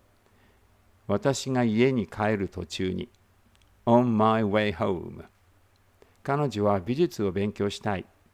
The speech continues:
She wants to study art.ロペス先生は私に自分のことについて話すように頼みました。Miss Lopez asked me to talk about myself.農場の持ち主は、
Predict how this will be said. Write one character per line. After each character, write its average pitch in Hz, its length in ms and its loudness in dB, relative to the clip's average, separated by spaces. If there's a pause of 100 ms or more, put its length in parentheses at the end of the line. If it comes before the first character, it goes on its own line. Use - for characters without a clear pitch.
(640)
She - 280 -2
wants 123 460 0
to 139 120 -2
study 123 500 -4
art. - 420 -4 (1400)
ロ 107 140 6
ペ 135 160 2
ス - 60 -10
先 101 240 0
生 101 160 -4
は 98 260 2
私 113 380 -2
に 110 60 2
自 104 180 0
分 117 180 2
の 117 80 2
こ 110 140 -2
と 107 100 -2
に 104 120 0
つ - 120 -6
い 98 80 -2
て 98 120 -2
話 104 280 -2
す - 140 -6
よ 98 80 0
う 98 40 -2
に 120 120 -2
頼 92 180 -4
み 95 140 -2
ま 90 160 -6
し - 60 -14
た。 - 180 -12 (960)
Miss 107 340 2
Lopez 110 800 0 (260)
asked 135 500 -2
me 107 260 0
to 101 200 -4
talk 107 300 -2
about 98 440 -2
myself. - 600 -6 (1900)
農 160 240 2
場 175 200 0
の 117 100 0
持 98 180 0
ち 107 140 -8
主 110 280 -4
は、 95 280 -4